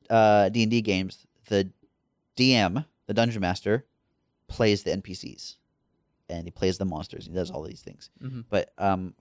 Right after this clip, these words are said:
Speaker 1: for this structure, because the D M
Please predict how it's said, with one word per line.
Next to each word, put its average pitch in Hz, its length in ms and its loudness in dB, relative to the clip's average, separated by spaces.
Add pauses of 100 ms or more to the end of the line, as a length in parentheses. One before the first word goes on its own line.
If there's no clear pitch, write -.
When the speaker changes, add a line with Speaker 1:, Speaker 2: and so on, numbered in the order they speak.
(100)
Speaker 1:
for 101 80 -16
this - 260 -6 (160)
structure, - 600 -4 (500)
because 135 400 0
the 117 120 0
D 110 300 4
M 95 280 0